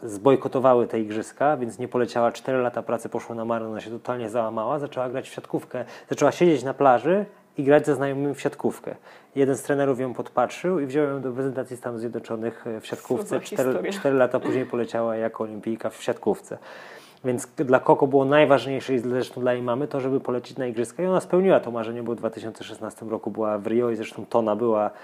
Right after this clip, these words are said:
Speaker 1: e, z nią w Rio. Ciężko, powiem ci, mówić o motywacji. Wydaje mi się, znaczy może nie ciężko, wydaje mi się, że te trzy zawodniczki, które wymieniliśmy, ja bym tutaj też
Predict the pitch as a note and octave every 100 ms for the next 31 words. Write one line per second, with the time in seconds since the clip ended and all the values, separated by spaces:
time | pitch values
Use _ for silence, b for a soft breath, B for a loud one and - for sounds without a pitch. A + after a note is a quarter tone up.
0 | B B - A#2 A2+ A2 G#2+ A#2 A#2 A2
1 | G#2+ G2+ - B B B B - G#3 -
2 | G3 F#3+ - F#3 F#3 F#3 E3+ D3+ C3+ D#3
3 | C#3+ E3 - C3 C#3+ D3 D3+ C#3+ - C#3
4 | C3+ A#2+ C#3 C#3 C#3+ D3+ C3 D#3+ D3+ D3+
5 | F3 F#3 C3 G#2+ - G#2+ B2 C#3 D3+ -
6 | C3 C3+ B2+ C#3+ C3+ - C3+ B2+ C3 B2
7 | C3+ - B2 A#2 B2 A#2+ A#2+ B2+ B2 B2
8 | B2+ C3+ - C3+ B2 B2+ - -